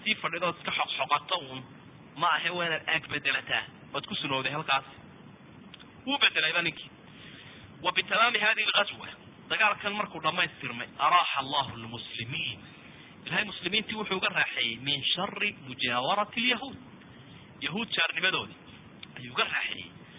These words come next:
"Alladiina yahuuddaasoo tacawwadu al-ghadra wal-khiyaana."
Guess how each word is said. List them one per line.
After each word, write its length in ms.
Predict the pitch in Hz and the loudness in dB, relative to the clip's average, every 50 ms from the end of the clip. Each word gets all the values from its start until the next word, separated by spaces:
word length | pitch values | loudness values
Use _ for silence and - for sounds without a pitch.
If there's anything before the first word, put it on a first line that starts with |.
| - - - - - - | -20 -20 -20 -18 -2 0
"Alladiina 500 | 170 185 190 190 185 185 214 214 208 196 | 0 2 4 2 2 4 4 4 6 6
yahuuddaasoo 800 | 180 175 170 160 180 208 214 180 - 196 190 185 - 190 190 | 6 6 4 2 -2 -6 -4 0 2 2 2 2 0 -2 -4
tacawwadu 840 | 180 - - 156 143 - - 208 220 208 196 185 180 170 170 - 160 | -4 -2 0 0 2 4 4 2 2 0 -4 -2 0 0 0 0 -4
al-ghadra 520 | - 147 123 - - 185 214 - - 175 190 190 190 | -4 -4 -4 0 0 0 0 2 2 2 4 4 4
wal-khiyaana." 680 | 202 226 220 202 - - 208 208 185 143 113 101 - | 4 4 4 2 6 8 8 8 8 6 2 0 -4